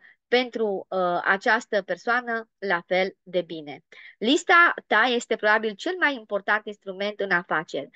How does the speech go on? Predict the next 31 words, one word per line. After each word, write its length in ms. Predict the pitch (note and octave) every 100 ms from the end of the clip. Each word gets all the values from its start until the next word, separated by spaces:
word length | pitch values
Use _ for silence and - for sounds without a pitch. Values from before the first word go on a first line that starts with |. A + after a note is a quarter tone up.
| - -
Este 240 | A3+ A#3
resursa 540 | G#3+ F#3+ C4+ D4 F4+ D#4+
pe 80 | D4
care 360 | - A#3+ A#3 -
o 160 | G3
poți 340 | F#3+ G#3 A3 G3
avea 360 | F3 F#3+ G#3+ -
permanent 540 | G3+ F#3 E3 F3+ F3+
cu 100 | F#3+
tine 340 | - E3 D3
și, 380 | E3 - A#3 F#4+ - - -
dacă 280 | A3+ A3+ A3+
vei, 400 | A3 G#3+ G#3 - G3+
dacă 260 | G3 G#3 F#3
vrei, 380 | F#3 G#3 D#4 -
ajutorul 500 | G#3 F#3+ A3+ A#3+ G#3
liniei 360 | F#3+ G3+ F#3
tale 340 | - F3 F3+ F3
superioare. 680 | - - E3 D#3+ D3 D3+ - - -
Va 100 | G#3
trebui 320 | A3 G#3+ B3+
să 360 | - A3 G3+ - -
revezi 680 | G3 F3 F3+ A#3+ D4 - _ _ _
numele 380 | G3 B3 C4+ B3
de 100 | A#3
pe 120 | B3+
lista 360 | B3+ B3+ C4
ta 260 | B3 B3+ B3+
împreună 440 | A3 G#3+ G#3+ A3 G3
cu 200 | - F3+
ei. 420 | E3+ G#3+ C#4